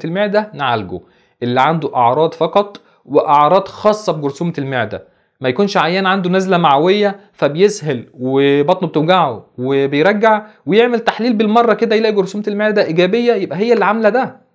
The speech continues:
لا، ما هو عنده نزلة معوية هي اللي عاملة ده. فلازم نكون كمان الأعراض حتى لو شبه بتاعة جرثومة المعدة نتأكد، أو الطبيب بيقيم الكلام ده ويبقى عارف إن دي من جرثومة المعدة.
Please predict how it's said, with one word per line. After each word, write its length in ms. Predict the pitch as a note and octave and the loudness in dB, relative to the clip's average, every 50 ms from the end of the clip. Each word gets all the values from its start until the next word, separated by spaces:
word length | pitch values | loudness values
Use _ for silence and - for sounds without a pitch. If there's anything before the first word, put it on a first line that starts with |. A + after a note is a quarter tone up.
| _ - | _ -2
لا، 180 | G3 A#3 B3+ | -2 0 0
ما 120 | D3 C#3 - | -2 -4 -6
هو 140 | D3+ D3+ C#3+ | -2 2 2
عنده 220 | D#3+ F3+ F3 F3 | 2 2 0 -2
نزلة 220 | F3 F3 E3+ E3 | -4 -2 -2 -2
معوية 400 | D3+ C3+ B2 C3 D#3+ F3+ F3 E3+ | -2 -2 0 0 0 0 0 0
هي 200 | E3 F#3 G#3 G#3 | 0 0 2 2
اللي 140 | F#3 E3+ D3 | 2 2 2
عاملة 220 | D#3 G3 F#3 E3 C#3+ | 0 0 0 0 0
ده. 260 | F#3+ G#3+ - - - _ _ _ _ _ _ _ | 0 0 0 -2 -8 _ _ _ _ _ _ _
فلازم 360 | _ - A2 B2+ D#3+ F3+ F3+ E3+ | _ -6 -2 -2 0 0 0 -2
نكون 280 | D#3+ C#3 - G#3 G#3+ | -2 -2 -2 -2 -2
كمان 360 | G#3+ E3+ F3 G3 A#3+ B3 B3 | 0 0 0 2 2 2 2
الأعراض 560 | A#3+ F3+ - D#3 D#3 D#3+ E3+ F#3 G3 F#3+ F#3+ - - - _ _ _ | 0 0 0 0 0 2 4 4 4 2 2 -4 -14 -20 _ _ _
حتى 380 | - - G#3 G#3+ - - F#3 | -2 -2 -2 -2 0 0 2
لو 140 | E3 D#3+ D3+ | 2 2 2
شبه 300 | D3+ - F#3 F#3+ F#3+ E3 | 0 0 -2 0 0 -2
بتاعة 340 | C#3+ C3 C3+ - F#3 F#3 E3+ | -2 -4 -4 -2 0 0 0
جرثومة 400 | D#3 C#3+ C3+ C3 - F3 E3+ E3+ - | -2 -4 -8 -8 -8 -8 -8 -8 -8
المعدة 440 | D3 D#3 E3+ E3+ E3 E3 E3 E3 - - _ _ _ - | -6 -4 -4 -4 -2 -2 -4 -4 -6 -16 _ _ _ -12
نتأكد، 680 | B2 B2 - - - G3+ G#3+ - - - G3 F#3 - - - _ - | -12 -12 -8 -4 -4 -4 -4 -4 -2 -2 -2 -2 -4 -10 -16 _ -8
أو 300 | A2 G#2+ G#2+ G#2+ G#2+ - _ - | -8 -6 -6 -8 -10 -12 _ -14
الطبيب 460 | A#2 A#2+ - - A#2 C#3 F3+ F#3+ E3 | -14 -10 -6 -6 -4 -2 -2 -2 -2
بيقيم 460 | C#3+ B2+ B2 B2+ - G3 G3+ F3+ D3 | -4 -6 -4 0 0 2 2 2 -2
الكلام 360 | B2+ A#2+ - D3 D3+ F3+ F#3 F3 | -4 -4 -4 -2 -2 0 0 0
ده 100 | F#3 E3+ | 0 0
ويبقى 260 | D#3+ D#3+ - D#3 F#3+ | 0 0 -2 -2 -2
عارف 300 | B3 B3+ A3+ F3+ - C#3+ | 0 0 -2 -4 -4 -8
إن 120 | C#3 C#3 | -10 -8
دي 80 | D#3 F#3+ | -6 -6
من 100 | G3+ E3 | -4 -4
جرثومة 300 | D3+ C#3 D3 - G3 F3+ - | -4 -6 -6 -6 -10 -8 -6
المعدة. 400 | F3+ F#3 G#3+ G#3 D#3 A2 G2+ | -4 -2 -2 -2 -2 -4 -8